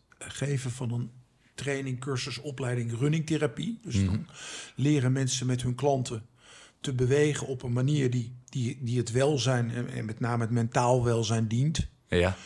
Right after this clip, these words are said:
Speaker 1: Ehm, dus, dus niet echt een therapie, maar meer toch feel good. En, en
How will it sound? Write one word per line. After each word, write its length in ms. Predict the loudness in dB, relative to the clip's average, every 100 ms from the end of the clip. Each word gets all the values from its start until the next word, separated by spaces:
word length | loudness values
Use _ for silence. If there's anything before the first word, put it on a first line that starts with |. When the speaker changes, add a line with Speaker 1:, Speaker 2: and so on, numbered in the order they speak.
| -18 -20 -20 _ _
Speaker 1:
Ehm, 280 | -2 0 0 -2 -8
dus, 200 | -6 -6 -4
dus 280 | -4 -4 -10 _ _ _ _ _
niet 360 | 2 4 4
echt 240 | 2 -2 0
een 100 | 0
therapie, 520 | 2 0 0 -2 0
maar 360 | 0 -2 -4 -4
meer 320 | -4 0 0
toch 220 | 0 -2
feel 300 | -2 2 2
good. 380 | 2 2 0 -6 -6
En, 160 | -4
en 340 | -2 -4 -4